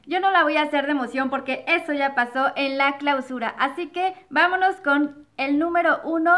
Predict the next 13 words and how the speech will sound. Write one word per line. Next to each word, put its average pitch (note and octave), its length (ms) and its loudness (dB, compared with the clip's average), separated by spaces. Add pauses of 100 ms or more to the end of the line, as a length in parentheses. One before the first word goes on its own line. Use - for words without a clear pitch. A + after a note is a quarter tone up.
(120)
en B3+ 200 -4
Face C4+ 360 -4
Paint D#4 300 -2 (120)
y C#4 100 -6
fue C#4+ 180 0
para D4+ 260 0
Maggie D4 540 0
Acosta. B3+ 720 -6 (1500)
Segundo E4+ 420 0
lugar, C#4+ 460 2 (140)
Ana C#4 240 -2
María C4+ 500 0
Castelán. A#3+ 640 -4